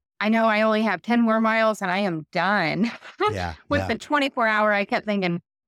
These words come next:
Speaker 1: "Oh, we're only seventeen hours in. What am I gonna do for seven more hours?" <laughs>
Speaker 2: I,
Speaker 1: Like
Speaker 2: I guess, I guess I'm gonna run. <laughs>
Speaker 1: Yeah. Like,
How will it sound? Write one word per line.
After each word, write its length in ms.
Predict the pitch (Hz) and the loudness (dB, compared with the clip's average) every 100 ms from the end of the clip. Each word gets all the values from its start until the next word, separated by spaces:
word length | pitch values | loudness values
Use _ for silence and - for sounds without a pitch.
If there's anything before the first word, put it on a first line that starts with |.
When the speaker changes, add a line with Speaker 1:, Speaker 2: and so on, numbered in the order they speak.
| _ | _
Speaker 1:
"Oh, 140 | 214 262 | -18 -16
we're 80 | 220 | -10
only 200 | 226 226 | -6 -6
seventeen 580 | 226 233 233 220 247 240 | -8 -12 -12 -16 -20 -16
hours 380 | 240 240 240 233 | -10 -10 -10 -12
in. 540 | 254 240 208 208 208 - | -10 -6 -4 -4 -6 -8
What 140 | 214 | -6
am 80 | 220 | -2
I 80 | 214 | 0
gonna 160 | 220 | 0
do 120 | 214 226 | 0 -4
for 100 | 220 | -10
seven 340 | - 233 226 | -6 -4 -2
more 220 | 226 247 | -4 -2
hours?" 600 | 226 175 175 185 247 - - _ | 0 2 2 2 0 -2 -10 _
<laughs> 220 | 466 - | -8 -8
Speaker 2:
I, 60 | 110 | -2
Speaker 1:
Like 220 | - 208 | 0 0
Speaker 2:
I 40 | 131 | 0
guess, 220 | 110 127 - | -2 -4 -6
I 100 | 113 | -8
guess 240 | 95 - | -8 -8
I'm 80 | 101 | -8
gonna 200 | 113 120 | -6 -4
run. 320 | 131 160 131 107 - - - | -4 -2 -2 -2 -4 -4 -4
<laughs> 80 | - _ _ - | -6 _ _ -2
Speaker 1:
Yeah. 260 | 349 302 370 - - 539 _ - | 0 0 -2 -8 -8 -8 _ -4
Like, 200 | 247 | -4